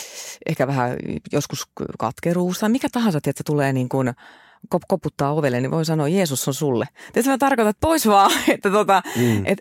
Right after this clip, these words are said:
Speaker 1: et, et se, et se, mulle kuuluu se Jumalan rauha tästäkin asiasta, että, että vaikka, vaikka mikä olisi ja, ja tota, mä voisin tässä ottaa tällaisen esimerkin niin kuin Paavalista.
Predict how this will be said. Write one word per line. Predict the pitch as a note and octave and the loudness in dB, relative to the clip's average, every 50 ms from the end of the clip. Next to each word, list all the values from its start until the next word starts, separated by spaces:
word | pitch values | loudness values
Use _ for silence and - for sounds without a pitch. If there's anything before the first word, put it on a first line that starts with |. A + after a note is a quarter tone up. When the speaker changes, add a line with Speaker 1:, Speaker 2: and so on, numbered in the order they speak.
| _ - | _ -2
Speaker 1:
et, | F#3+ - - | -2 0 0
et | F#3+ - | -2 0
se, | - G3+ - | 0 0 0
et | G3 G3 | 0 0
se, | - G#3 G3 F#3 - | 2 2 2 2 2
mulle | G#3+ B3+ D#4 D#4 G#3+ - - | 2 4 4 4 2 0 0
kuuluu | - F3+ F3+ E3 D#3+ D#3 D#3 | 0 2 2 4 4 2 2
se | E3+ E3+ | 2 2
Jumalan | G3+ A#3 A#3 G3 E3+ D3 C3+ C3 A#2+ | 2 2 2 2 2 0 0 -2 0
rauha | D3 D3 D3 C#3+ C3 A#2+ A#2+ - - A2 A2 - - _ _ _ _ - | 0 2 4 4 2 2 0 -2 -2 -2 -2 -2 -8 _ _ _ _ -2
tästäkin | G3+ G#3+ - - E3 - D#3 C3+ - | 0 0 0 -2 -2 -2 -2 -2 0
asiasta, | - A#2 A#2 - - - - - - - - - - _ - - - - - - - _ | -2 -2 -2 -4 -4 -6 -6 -10 -10 -10 -10 -12 -12 _ -20 -20 -20 -20 -20 -20 -6 _
että, | - D3+ - D#3 - | -4 -2 0 0 -2
että | - D#3 - D#3 | 0 -2 -2 0
vaikka, | E3+ E3+ - - D3+ C#3 | 0 -2 -2 -4 -4 -2
vaikka | D#3+ D3+ - D#3+ | -2 -2 0 2
mikä | F3+ G#3+ A#3+ A3+ - E3 C#3 C3 | 2 4 2 2 2 0 0 2
olisi | - C#3 C3+ C3 B2 A#2 - C3 | 2 0 0 0 0 0 0 0
ja, | A#2 A2 - - - - - - - - - - _ - | 0 -2 -4 -10 -18 -20 -20 -20 -20 -20 -20 -20 _ -4
ja | - C#3 C3+ B2+ | 0 0 0 0
tota, | - C3+ B2+ - - C#3 C3 B2+ B2 B2 B2 - - | 0 -2 -4 -2 -2 0 0 2 0 0 -2 -2 -2
mä | D#3 D3+ | 0 2
voisin | D3 D3+ D3+ D#3 | 2 2 0 0
tässä | F3+ F#3 E3+ F3 | 0 0 0 0
ottaa | E3 - D3 - | -2 -2 -4 -2
tällaisen | - F3+ F3 F3 D#3 D#3 C#3+ C#3 - - _ _ _ _ _ _ | 0 0 0 2 2 2 0 0 -2 -6 _ _ _ _ _ _
esimerkin | E3+ F3 F3 F3+ D#3+ C#3+ C3+ C3+ C#3 C3+ | 0 2 4 4 4 2 2 2 0 0
niin | C3+ C3 | 2 0
kuin | C#3 B2+ - _ _ _ _ _ - _ | -2 -4 -4 _ _ _ _ _ -10 _
Paavalista. | - F#3 D#3+ C3 A#2 F#2+ - F#2 F#2+ - - - - A3+ | 0 2 2 2 2 0 0 -2 -4 -2 -4 -2 -2 -2